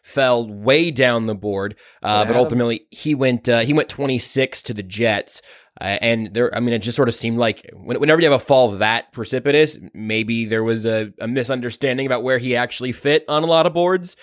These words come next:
Speaker 1: Uh, but then at, uh, at thirty, they go George Karlaftis, the, uh, the Greek defensive end out of Purdue.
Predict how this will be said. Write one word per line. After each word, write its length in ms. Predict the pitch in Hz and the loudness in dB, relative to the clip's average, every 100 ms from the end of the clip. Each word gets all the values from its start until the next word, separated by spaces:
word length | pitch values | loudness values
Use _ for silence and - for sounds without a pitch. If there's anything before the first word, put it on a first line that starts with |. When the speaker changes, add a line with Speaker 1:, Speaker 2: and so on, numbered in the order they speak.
| - - - | -20 -20 -8
Speaker 1:
Uh, 180 | 107 107 | -2 -2
but 260 | 107 143 131 | -2 -2 0
then 440 | 147 143 139 139 - | 0 0 -2 -8 -2
at, 340 | 131 135 - 139 | 0 0 -2 -2
uh, 300 | 131 127 131 - | 0 0 -2 -2
at 200 | 131 - | -2 -2
thirty, 380 | - 160 131 123 | 2 2 2 -4
they 160 | 127 | -8
go 140 | 123 131 | -4 -2
George 200 | 131 123 | -2 -4
Karlaftis, 600 | 131 127 123 - 110 - | -2 0 -2 -4 -8 -8
the, 340 | 113 110 107 107 | -8 -6 -4 -4
uh, 80 | 127 | 0
the 160 | 156 | -2
Greek 420 | 139 135 170 202 - | -2 -2 -2 -2 -6
defensive 560 | 151 170 165 160 160 139 | -6 -2 0 0 0 2
end 240 | 143 127 | 2 0
out 220 | 123 123 | -2 0
of 200 | 123 113 - | 0 -2 -6
Purdue. 500 | 123 110 135 143 | -4 -2 -2 -2